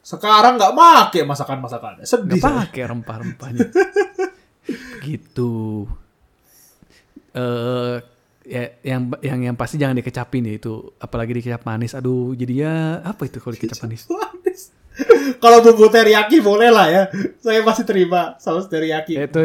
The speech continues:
Speaker 2: itu bisa sih,
Speaker 1: Itu
Speaker 2: disausin
Speaker 1: terus,
Speaker 2: teriyaki.
Speaker 1: itu terus misalnya kalian ini, apa namanya itu istilahnya, di pas, eh, sticknya udah rada matang, ditaruh di dalam, dituangin, dituangin ke si pancinya, terus nunggu reduce baru jadi saus. Nah, itu boleh lah, saya terima itu.
Speaker 2: Nah, ya, itu bisa.
Speaker 1: Atau misalnya,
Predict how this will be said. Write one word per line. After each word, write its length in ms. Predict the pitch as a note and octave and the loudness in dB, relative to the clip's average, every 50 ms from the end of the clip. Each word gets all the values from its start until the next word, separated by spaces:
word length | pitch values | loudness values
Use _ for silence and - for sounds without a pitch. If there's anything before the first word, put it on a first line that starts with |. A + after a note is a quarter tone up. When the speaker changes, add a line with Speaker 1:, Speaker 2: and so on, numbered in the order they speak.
| E3 E3 D#3+ | -2 -4 -8
Speaker 2:
itu 160 | D#3 D3 F3 D#3+ | -6 -4 -4 -4
bisa 180 | D3+ C3+ D#3 C#3+ | -2 -2 -4 -6
sih, 140 | - - | -6 -8
Speaker 1:
Itu 160 | C3+ C3 B2+ A#2+ | -10 -10 -8 -4
Speaker 2:
disausin 260 | - F#3 - A3+ - | -4 0 0 2 2
Speaker 1:
terus, 200 | - A#3 A#3+ A#3 | 2 0 0 0
Speaker 2:
teriyaki. 200 | - - - F#3+ | -2 -6 -4 -4
Speaker 1:
itu 120 | F3+ G3+ A3 | -2 -2 -2
terus 200 | A3 A3+ A3+ - | 0 0 -2 -2
misalnya 420 | G3 F#3 F3+ F#3+ F#3 G#3 G#3 G3+ F#3+ | -4 -6 -2 -2 0 0 0 0 -2
kalian 340 | - F#3 E3 E3+ F3 F3+ F3+ | -4 -4 -2 2 2 0 0
ini, 280 | F3 E3 D3+ D#3 D3+ D3 | 0 -6 -6 -6 -6 -6
apa 180 | C#3+ D3+ D3+ D3+ | -8 -8 -8 -8
namanya 240 | D3+ D3 D3 D3+ D3 | -8 -8 -8 -8 -10
itu 80 | E3 | -10
istilahnya, 340 | D3+ - C3+ A#2+ B2 D3 C#3+ _ _ - - - - - - - _ _ | -12 -12 -12 -12 -12 -12 -14 _ _ -20 -20 -20 -18 -18 -20 -20 _ _
di 320 | _ - C#3+ D#3 D#3 D3 C#3+ | _ -8 -4 -2 -2 -2 -2
pas, 140 | C#3 D#3 D#3 | -2 -4 -6
eh, 400 | D#3 E3 D#3 D3+ - E3 D3+ D3+ | -6 -6 -12 -12 -10 -6 -4 -4
sticknya 300 | D3 - D#3+ - - D3+ | -4 -6 -8 -8 -6 -4
udah 120 | D3 C#3+ C#3+ | -2 -2 -2
rada 120 | C#3 C#3 | -2 -4
matang, 320 | C3+ C3+ C3+ - F3 E3 E3+ | -6 -10 -10 -12 -12 -12 -10
ditaruh 300 | D#3 C#3 C#3 C3 B2+ B2 | -8 -8 -8 -8 -8 -10
di 80 | - | -12
dalam, 320 | B2+ C3+ C3 B2+ C3 C3 C3 _ _ | -12 -10 -10 -12 -14 -16 -20 _ _
dituangin, 760 | - D3 C#3 C#3 C#3 C3 - D3 C#3 - C3 C3+ C3 B2+ B2 _ _ _ _ _ _ | -12 -10 -8 -8 -8 -8 -6 -8 -8 -8 -8 -14 -18 -18 -20 _ _ _ _ _ _
dituangin 520 | - C#3+ C#3 C3+ - C#3+ C#3 C3+ C3+ C#3 C3+ | -10 -10 -8 -6 -6 -6 -6 -6 -8 -12 -10
ke 100 | B2+ C#3+ | -10 -10
si 120 | - - | -8 -8
pancinya, 560 | C#3+ - C3+ C3+ C3 - C#3+ C3 C#3+ D3+ D#3+ E3 | -10 -10 -10 -12 -12 -14 -14 -12 -8 -6 -6 -6
terus 140 | E3 E3+ | -8 -8
nunggu 260 | D3+ D3+ C#3+ C3 C3+ C#3+ | -10 -10 -8 -6 -4 -4
reduce 400 | C3+ C3 B2 C#3 D3 D#3+ D3 - | -4 -4 -2 0 0 0 0 -2
baru 160 | C3+ C3 C3+ | -6 -6 -4
jadi 180 | C3+ C3+ B2+ | -4 -4 -6
saus. 360 | C3 - B2+ A#2 B2 C#3 D3+ - | -6 -6 -8 -8 -6 -6 -6 -6
Nah, 100 | - C3+ | -6 -8
itu 120 | C3 D3+ | -8 -8
boleh 200 | D3 A#2+ B2+ C#3+ | -8 -6 -4 -4
lah, 120 | D3 C#3+ | -4 -6
saya 120 | B2+ C#3 C3 | -6 -10 -10
terima 360 | - D#3 D3+ D3 D#3+ F3+ E3+ | -8 -8 -8 -6 -4 -4 -4
itu. 160 | C#3+ B2+ A2 - _ _ _ _ - D#3 D3+ D3 C#3 B2 A2+ A2 _ _ _ _ _ - | -4 -6 -8 -14 _ _ _ _ -20 -20 -20 -20 -20 -20 -20 -20 _ _ _ _ _ -14
Speaker 2:
Nah, 160 | - B2 A#2 | -10 -8 -8
ya, 160 | A2+ A2 G#2+ | -6 -6 -8
itu 160 | G#2+ G#2+ - | -8 -10 -12
bisa. 320 | A2 G#2 G#2 - - A#2 - _ _ _ _ | -12 -14 -14 -16 -18 -20 -20 _ _ _ _
Speaker 1:
Atau 240 | - B2+ - F3 F3 | -16 -8 -4 -4 -2
misalnya, 580 | E3 D#3 - D3+ D#3+ F3+ F#3 F#3 - - - | -2 -2 -4 -2 2 2 2 2 2 -2 -10